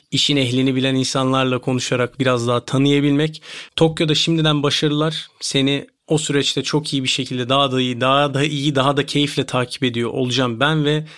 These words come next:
dinleyenler de aynı şekilde olduğunu düşünüyorum. Katıldığın için çok teşekkürler.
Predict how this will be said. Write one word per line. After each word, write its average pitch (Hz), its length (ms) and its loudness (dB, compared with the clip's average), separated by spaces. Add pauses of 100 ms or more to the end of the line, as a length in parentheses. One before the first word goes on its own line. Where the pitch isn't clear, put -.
(140)
dinleyenler 131 560 2
de 117 60 -6
aynı 120 220 -4
şekilde 113 340 -4
olduğunu 120 360 -4
düşünüyorum. 156 520 -2 (200)
Katıldığın 139 420 -2
için 139 180 -2
çok 135 200 -4
teşekkürler. 113 560 -6